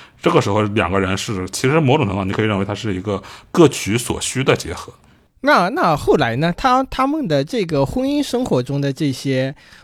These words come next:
Speaker 2: 我们，因为我们看到就是在这个电影里面，似-，似乎拿破仑是一直想要去驾驭这个约瑟芬，但是好像最后又是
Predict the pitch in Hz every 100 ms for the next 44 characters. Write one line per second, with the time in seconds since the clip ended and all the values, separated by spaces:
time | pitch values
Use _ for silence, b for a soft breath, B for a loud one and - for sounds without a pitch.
0 | B 143 214 277 220 302 294 156 135 -
1 | 220 180 226 196 220 190 226 190 196 170
2 | 165 131 143 - 233 220 - 226 240 220
3 | - - 277 151 165 226 240 220 - 180
4 | - 131 110 135 165 147 - 180 - -
5 | 214 151 131 127 139 123 123 117 131 123
6 | 143 131 135 190 180 - 185 160 175 131
7 | 220 185 220 185 185 175 180 - 165 151